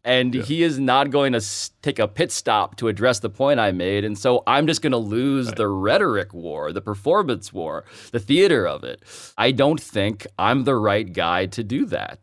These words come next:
Speaker 1: I think, who would I send into the Coliseum of theatrical debate against R F K? I hope it's not somebody that we actually care about. You kind of want a suicide bomber, honestly.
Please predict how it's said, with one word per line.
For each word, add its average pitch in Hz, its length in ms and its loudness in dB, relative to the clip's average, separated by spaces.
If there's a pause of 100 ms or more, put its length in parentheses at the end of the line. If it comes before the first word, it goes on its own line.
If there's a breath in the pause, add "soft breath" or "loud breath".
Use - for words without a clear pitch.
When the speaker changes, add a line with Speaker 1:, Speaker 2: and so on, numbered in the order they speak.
(100)
Speaker 1:
I 113 100 0
think, 151 340 0 (260 loud breath)
who 233 160 0
would 247 100 4
I 220 100 4
send 180 380 2
into 156 320 4
the 117 100 0
Coliseum 110 1000 0
of 90 480 0
theatrical 107 480 -2
debate 98 360 -2
against 98 260 -4
R 95 220 0
F 95 160 -2
K? 107 340 -2 (400 loud breath)
I 135 80 2
hope 208 240 2
it's - 140 -6
not 170 180 2
somebody 160 360 2
that 135 120 4
we 117 100 4
actually 127 300 0
care 147 300 0
about. 101 400 -2 (340 soft breath)
You 127 80 -4
kind 175 220 4
of 196 80 4
want 185 160 4
a - 40 4
suicide 123 680 2
bomber, 90 320 2
honestly. 101 580 -2